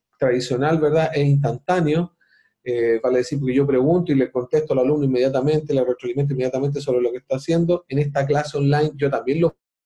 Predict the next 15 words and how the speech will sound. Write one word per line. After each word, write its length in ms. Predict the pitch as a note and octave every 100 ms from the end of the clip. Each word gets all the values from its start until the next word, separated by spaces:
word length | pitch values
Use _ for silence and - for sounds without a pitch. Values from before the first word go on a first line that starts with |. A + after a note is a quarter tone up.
| _ -
puedo 260 | E3 E3
hacer, 400 | D#3+ - D#3 F#3 - - - -
pero 180 | - C3
como 140 | C#3+ C3
el 160 | - -
tiempo 280 | F#3 F3+
es 60 | D3
mucho 320 | D#3 G#3 G#3
más 200 | G3+ G3+
acotado, 580 | F#3+ F#3+ G3+ G3+ G3+ G3+
¿verdad? 320 | D#3+ D#3 D#3+ -
También 360 | C3+ D#3 E3 -
van 160 | D3+
a 40 | C#3+
haber 320 | D3 D#3